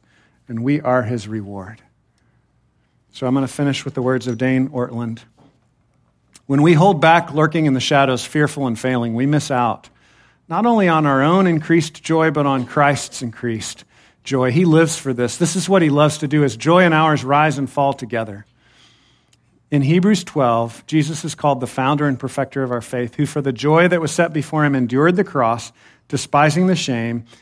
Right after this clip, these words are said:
and is seated at the right hand of the throne of God. For the joy. What, what joy? What was waiting for Jesus on the other side of the cross? It was the joy of seeing his people forgiven.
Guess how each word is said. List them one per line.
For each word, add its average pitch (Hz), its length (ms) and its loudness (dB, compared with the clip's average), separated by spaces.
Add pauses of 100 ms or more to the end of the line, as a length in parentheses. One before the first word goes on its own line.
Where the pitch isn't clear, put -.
(160)
and 135 140 0
is 131 120 -2
seated 170 380 0
at 156 120 0
the 139 80 -2
right 135 240 0
hand 135 280 0
of 120 100 -6
the 117 80 -10
throne 123 320 -4
of 110 140 -10
God. 87 340 -12 (800)
For - 220 -8
the 127 100 -2
joy. 123 560 -4
What, 151 360 0 (440)
what 156 200 -4
joy? 92 400 -12 (920)
What 202 220 2
was 175 160 2
waiting 190 340 6
for 165 120 0
Jesus 143 460 0
on 147 200 2
the 147 140 6
other 151 160 4
side 151 320 4
of 127 140 -2
the 120 80 -6
cross? - 760 -4 (840)
It 143 60 -6
was 131 140 -6
the 135 100 -6
joy 156 420 4
of 147 80 0
seeing 143 400 0
his 131 220 -4
people 123 500 -6
forgiven. 98 600 -14